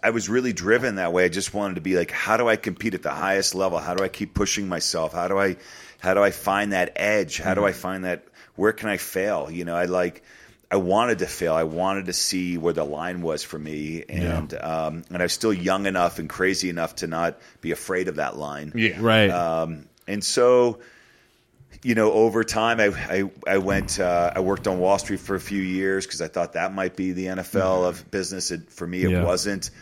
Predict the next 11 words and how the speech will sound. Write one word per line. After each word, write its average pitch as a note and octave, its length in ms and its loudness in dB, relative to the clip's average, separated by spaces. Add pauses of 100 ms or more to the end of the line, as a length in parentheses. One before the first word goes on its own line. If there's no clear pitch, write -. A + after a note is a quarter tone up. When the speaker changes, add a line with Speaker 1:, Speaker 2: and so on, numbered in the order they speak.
(240)
Speaker 1:
And F#2+ 140 -4
then G2 140 2
I F#2+ 80 4
started F#2+ 280 0
my F#2+ 100 -2
own F#2+ 120 -2
company F#2 440 -4
back F#2 300 0
in F2 100 -6
two F#2+ 140 -6
thousand F2+ 520 -2